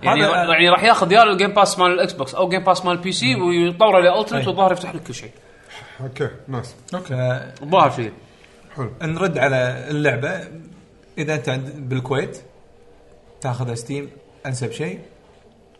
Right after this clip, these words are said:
Speaker 3: أو اللي بي-،
Speaker 2: أو،
Speaker 3: يمكن يبي يلعب
Speaker 2: أو
Speaker 3: على
Speaker 2: اللي
Speaker 3: الكونسول
Speaker 2: عنده،
Speaker 3: يعني،
Speaker 2: اللي
Speaker 3: اللي
Speaker 2: عنده
Speaker 3: بيلعب على
Speaker 2: كونسول.
Speaker 3: الإكس بوكس ون يعني، إيه.
Speaker 4: فهذه
Speaker 2: فبس نكمل على
Speaker 4: إيه،
Speaker 2: الجيم
Speaker 4: بس
Speaker 2: باس.
Speaker 4: هي
Speaker 2: تفضل.
Speaker 4: شوف، اللعبة،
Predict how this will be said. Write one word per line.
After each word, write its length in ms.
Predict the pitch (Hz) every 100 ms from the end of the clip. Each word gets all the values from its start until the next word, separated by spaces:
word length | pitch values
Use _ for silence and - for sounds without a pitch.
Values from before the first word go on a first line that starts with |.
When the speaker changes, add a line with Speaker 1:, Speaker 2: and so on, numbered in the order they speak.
| _ _ - - - 240
Speaker 3:
أو 120 | 359
اللي 120 | 339
بي-، 240 | 330 339
Speaker 2:
أو، 60 | -
Speaker 3:
يمكن 140 | 311
يبي 100 | 302
يلعب 140 | 285 285
Speaker 2:
أو 60 |
Speaker 3:
على 80 | 262
Speaker 2:
اللي 100 | 180
Speaker 3:
الكونسول 280 | - 233 185
Speaker 2:
عنده، 120 | 147
Speaker 3:
يعني، 200 | 135 143
Speaker 2:
اللي 180 | - 160
Speaker 3:
اللي 140 | 165
Speaker 2:
عنده 40 | 175
Speaker 3:
بيلعب 240 | 202 208
على 100 | 190
Speaker 2:
كونسول. 0 |
Speaker 3:
الإكس 160 | 185 175
بوكس 240 | 180 -
ون 160 | 233 214
يعني، 340 | 185 185 202
إيه. 140 | 262 175 - - - - - - -
Speaker 4:
فهذه 420 | - 185 208 160 160
Speaker 2:
فبس 160 | 170
نكمل 360 | 156 156 143 120
على 180 | 117 151
Speaker 4:
إيه، 220 | 151 156
Speaker 2:
الجيم 160 | - 196
Speaker 4:
بس 120 | 143
Speaker 2:
باس. 300 | 208 - -
Speaker 4:
هي 40 |
Speaker 2:
تفضل. 260 | 190 180 175
Speaker 4:
شوف، 220 | 175 -
اللعبة، 380 | 156 180 170